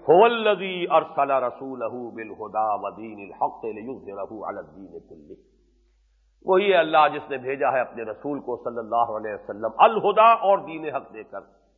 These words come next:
تاکہ غالب کرے اسے کل کے کل دین پر، پورے نظام زندگی پر یا تمام ادیان پر،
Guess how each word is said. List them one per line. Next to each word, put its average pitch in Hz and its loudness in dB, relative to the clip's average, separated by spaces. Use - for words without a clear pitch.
تاکہ 113 -2
غالب 196 6
کرے 247 2
اسے 220 0
کل 190 -6
کے - -10
کل 147 -12
دین 143 -10
پر، 113 -8
پورے 143 -10
نظام 120 -10
زندگی 110 -16
پر - -18
یا 120 -4
تمام 135 -8
ادیان 131 0
پر، 120 -6